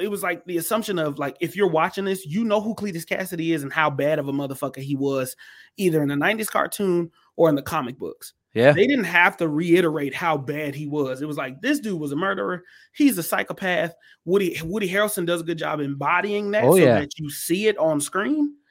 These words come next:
Speaker 2: Yeah.
Speaker 1: Um, but they did not waste time. And you know what? It's, it's kind of up and down for me. I'm not gonna say I liked it all the way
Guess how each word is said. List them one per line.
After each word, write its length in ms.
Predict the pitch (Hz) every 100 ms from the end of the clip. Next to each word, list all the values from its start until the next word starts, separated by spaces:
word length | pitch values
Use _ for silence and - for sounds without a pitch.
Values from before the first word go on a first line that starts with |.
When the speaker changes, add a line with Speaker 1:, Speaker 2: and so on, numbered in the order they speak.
| _ _
Speaker 2:
Yeah. 240 | 117 123 170
Speaker 1:
Um, 300 | 156 143 135
but 220 | 151 143
they 260 | 190 214 190
did 360 | 143 190 202
not 280 | 165 170 143
waste 400 | 160 165 160 - _ _ _ -
time. 380 | 180 185 170 -
And 220 | 180 165 - _ _
you 140 | 233
know 160 | 254 240
what? 300 | 240 233 -
It's, 220 | 208 196 -
it's 120 | 202
kind 220 | - 254 214
of 80 | -
up 160 | 175 165
and 100 | 151
down 220 | 160 143
for 100 | 139
me. 100 | 139
I'm 120 | 180
not 100 | 190
gonna 100 | 185
say 140 | 170
I 60 | 147
liked 320 | 143 151 160
it 60 | 156
all 140 | 151
the 80 | 143
way 300 | 151 175